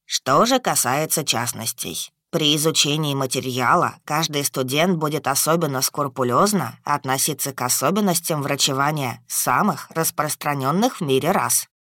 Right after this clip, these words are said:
а также тех, которым принадлежат он сам и его напарники».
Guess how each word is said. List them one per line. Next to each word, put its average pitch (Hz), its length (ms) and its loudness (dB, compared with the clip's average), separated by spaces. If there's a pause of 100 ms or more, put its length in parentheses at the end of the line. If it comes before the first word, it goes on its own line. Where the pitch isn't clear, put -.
(120)
а 143 160 0
также 147 440 -2
тех, 147 440 -2 (120)
которым 151 520 0
принадлежат 143 720 0 (120)
он 147 220 2
сам 151 520 2
и 151 100 -2
его 127 340 0
напарники». 135 840 -2